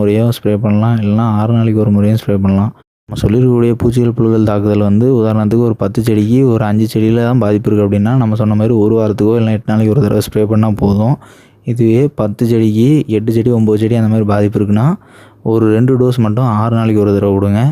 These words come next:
அதுக்கப்புறம் திருப்பி ஏழு நாளைக்கு ஒரு தடவை, எட்டு நாளைக்கு ஒரு தடவை கொடுத்தாலுமே போதும். எதனால அப்படின்னா, இந்த முட்டைகள் இந்த மாதிரி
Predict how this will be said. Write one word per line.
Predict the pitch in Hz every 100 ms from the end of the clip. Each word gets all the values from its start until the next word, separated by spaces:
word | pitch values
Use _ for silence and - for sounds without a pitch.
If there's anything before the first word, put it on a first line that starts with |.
| 165 113
அதுக்கப்புறம் | 110 120 117 123 120
திருப்பி | 113 104 117
ஏழு | 113 110
நாளைக்கு | 110 110 104
ஒரு | 104
தடவை, | 104 107 107
எட்டு | 101 101
நாளைக்கு | 101 101
ஒரு | 98
தடவை | 101 98
கொடுத்தாலுமே | 104 104 98 107 117
போதும். | 107 101 139 135 - - - _ _
எதனால | 120 123 127 113
அப்படின்னா, | 107 107 139 151
இந்த | 117 104
முட்டைகள் | 107 110 127 120 120
இந்த | 113 113
மாதிரி | 113 110 117